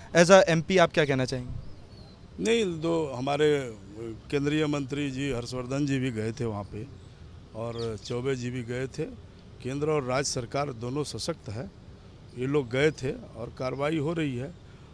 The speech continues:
Speaker 2: वो तो एक प्रकार का बीमारी इस तरह का आया है और हमको लगता है कि अब नियंत्रण पा रहा है।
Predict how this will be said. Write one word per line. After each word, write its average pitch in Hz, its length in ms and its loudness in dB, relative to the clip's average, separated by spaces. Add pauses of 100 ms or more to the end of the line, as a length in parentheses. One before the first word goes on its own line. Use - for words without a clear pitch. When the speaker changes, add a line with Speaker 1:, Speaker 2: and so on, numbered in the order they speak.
Speaker 2:
वो 156 80 -4
तो 175 140 -2
एक 170 80 0
प्रकार 160 420 -2
का 170 200 -2
बीमारी 143 520 0
इस 135 140 -6
तरह 147 180 -2
का 143 160 -4
आया 139 220 2
है 117 240 -4 (640)
और 135 100 -4
हमको 156 180 -2
लगता 175 280 -2
है 185 80 -2
कि 175 60 -4
अब 175 120 -2
नियंत्रण 156 460 0
पा 123 200 -2
रहा 98 240 -6
है। 90 220 -12